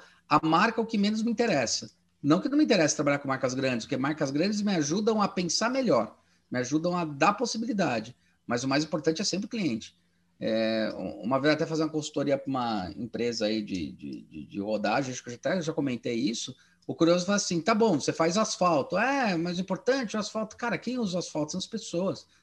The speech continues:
São as pessoas que vão reclamar. Essas pessoas que vão encher o saco do governo pra fazer, e na próxima concessão os caras falam, "Não vou chamar vocês, vocês fizeram um trabalho merda.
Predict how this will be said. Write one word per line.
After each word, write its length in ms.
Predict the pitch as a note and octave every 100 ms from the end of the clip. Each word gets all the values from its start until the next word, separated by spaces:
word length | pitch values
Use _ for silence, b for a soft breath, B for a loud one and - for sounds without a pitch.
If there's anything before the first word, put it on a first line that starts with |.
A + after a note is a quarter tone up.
| _
São 100 | D3+
as 60 |
pessoas 280 | F#3+ G3+ B3
que 80 | B3
vão 100 | G#3
reclamar. 560 | E3 D#3+ C3+ A#2+ G#2+ b b b -
Essas 180 | D3
pessoas 280 | D#3+ F3+ A3+
que 80 | A#3+
vão 140 | A3+
encher 220 | G#3+ - F#3
o 60 |
saco 400 | D#3 - D#3 D#3
do 100 | D3+
governo 520 | D3+ C3+ C#3 C3+ C3 B2
pra 120 | B2+
fazer, 500 | B2+ A#2+ D3 A3 G#3 B B
e 60 | D3
na 120 | D#3
próxima 400 | D#3+ F3+ G3 G3+
concessão 520 | G3 F#3+ - E3 G3+
os 60 | G#3
caras 180 | G#3 F#3
falam, 160 | F#3+
"Não 120 | G3 G3+
vou 160 | G#3+
chamar 280 | B3 B3+ B3+
vocês, 320 | A3 - A#3
vocês 160 | B3+ A#3
fizeram 240 | C4+ B3
um 40 | B3+
trabalho 340 | A#3+ A3+ B3+
merda. 500 | A#3+ G3+ G#3 C#3+ -